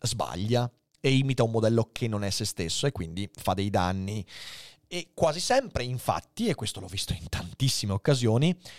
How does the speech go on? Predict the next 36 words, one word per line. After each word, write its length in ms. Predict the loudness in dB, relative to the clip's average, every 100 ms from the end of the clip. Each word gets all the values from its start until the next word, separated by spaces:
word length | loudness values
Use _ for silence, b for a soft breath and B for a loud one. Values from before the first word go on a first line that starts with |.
| B B _
quando 340 | -2 0 4
uno 420 | 4 6 4 2 0
emula 520 | -2 -2 -4 -8 -12 -8
qualcun 380 | -6 -6 -6
altro, 400 | -6 -6 -2 -4 -4 _ _ _ _ -20 _ -10
fallisce 420 | -8 -4 -4 -2
miseramente. 720 | -4 -6 -6 -6 -6 -6 -12 b b b
Perché? 420 | -4 -4 -16 -20 _
Perché 240 | -10 -4
si 120 | -2 -2
è 60 |
concentrato 720 | -2 -4 -2 -2 0 -2 -4
sulla 480 | -6 -4 -2 2 0 -2 b b
cosa 260 | 2 2 0
sbagliata, 720 | -4 -2 0 0 0 -8 -16
si 140 | -6
è 60 | -2
concentrato 460 | -2 -2 -4 -4 -4
sull'altro 760 | -2 2 0 0 -4 -4 -6 b b b
e 120 | -8
non 160 | -6 -6
su 100 | -6
se 100 | -6
stesso. 520 | -2 -2 -2 -6 -12 B B
E 60 | 2
allora 200 | 2 2
tu 160 | 4
hai 380 | 6 6 2 -4 B B
frotte 460 | 0 4 4 2 2
di 100 | 4
adolescenti 640 | 4 4 4 2 2 -4
che 160 | -2 -2
vedendo 420 | 2 0 0 -2
il 60 | -6
successo 600 | -6 0 0 0 -4 -6
di 280 | -4 -4